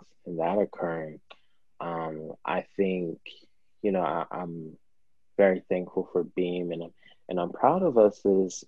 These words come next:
us being very responsive, very responsive to the community. And for us, a big thing was just holding space,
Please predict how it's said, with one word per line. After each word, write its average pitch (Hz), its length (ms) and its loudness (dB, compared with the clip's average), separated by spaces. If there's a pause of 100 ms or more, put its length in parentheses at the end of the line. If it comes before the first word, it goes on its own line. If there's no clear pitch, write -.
us 104 300 4
being 101 340 2 (120)
very 95 160 6
responsive, 90 760 2 (480)
very 98 240 6
responsive 90 760 2
to - 100 -6
the - 80 -2
community. 85 560 -4 (640)
And 92 760 2 (880)
for 101 260 8 (120)
us, 110 380 8
a 95 60 6
big 95 380 2
thing 92 300 4
was 85 180 0
just - 220 -2
holding 92 420 4
space, - 480 0